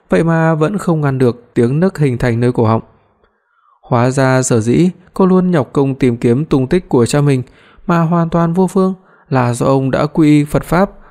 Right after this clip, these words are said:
ở một ngôi tự nằm ở xa xôi hẻo lánh thế này ư? Lại còn gạt bỏ tên thật,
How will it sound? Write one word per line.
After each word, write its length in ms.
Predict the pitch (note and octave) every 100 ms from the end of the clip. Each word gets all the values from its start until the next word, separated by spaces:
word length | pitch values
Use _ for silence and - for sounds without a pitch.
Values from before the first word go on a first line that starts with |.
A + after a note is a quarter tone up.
| -
ở 120 | F3
một 240 | E3+ E3+ F3+
ngôi 220 | F#3+ F#3+
tự 280 | F3+ - - _ -
nằm 240 | E3+ D#3+ D#3+
ở 160 | B2+
xa 260 | A#2 D#3 D3
xôi 260 | - C#3+
hẻo 200 | C#3 B2
lánh 220 | A2+ B2 D3
thế 100 | G3
này 120 | D3
ư? 200 | C3 D3+ - _ _ _ _ -
Lại 160 | E3+ D#3+
còn 220 | E3 D#3+
gạt 120 | D#3+
bỏ 240 | D#3+ C3+
tên 200 | B2 F3+
thật, 180 | F3 D3+